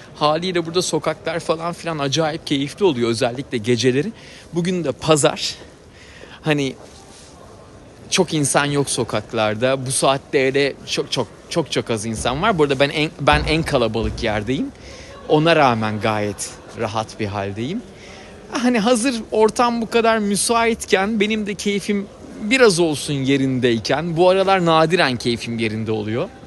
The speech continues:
Biraz böyle şey yapayım dedim, sizinle bu durumu paylaşayım, bu anı paylaşayım. Hani ara sıra gülüyorum, ara sıra gülümsüyorum. Hani bu anı sizinle paylaşmış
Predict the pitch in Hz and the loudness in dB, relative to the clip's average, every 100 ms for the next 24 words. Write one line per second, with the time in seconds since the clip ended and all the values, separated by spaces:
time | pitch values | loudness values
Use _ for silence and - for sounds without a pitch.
0 | - - - - - - - - - 208 | -18 -18 -18 -20 -20 -20 -4 -2 0 2
1 | 208 214 233 - 165 247 233 - 175 139 | 6 6 6 0 0 0 0 -2 -2 2
2 | 127 127 - 185 185 185 180 185 - - | 2 2 -2 0 0 2 0 -2 -6 -8
3 | 165 185 185 170 196 185 175 165 165 - | -2 2 4 2 0 2 2 4 2 0
4 | 147 165 156 156 139 139 151 156 151 131 | -2 -4 -2 0 0 0 -2 -2 2 2
5 | 131 127 - 131 165 - - 156 165 - | 0 -4 -6 -8 -10 -14 -4 -2 -2 2
6 | 180 240 - 226 214 147 175 185 233 185 | 6 6 4 2 2 2 2 6 6 6
7 | 143 170 156 175 - 180 131 143 151 165 | 4 2 0 0 0 -2 0 -2 -2 -2
8 | - 208 196 151 226 196 170 139 262 226 | -6 -2 0 0 -2 -2 -2 2 2 2
9 | 180 214 277 226 185 214 247 - 196 180 | 2 0 -2 -2 -2 -2 -4 -2 0 2
10 | 180 170 185 175 | 0 -2 -6 -8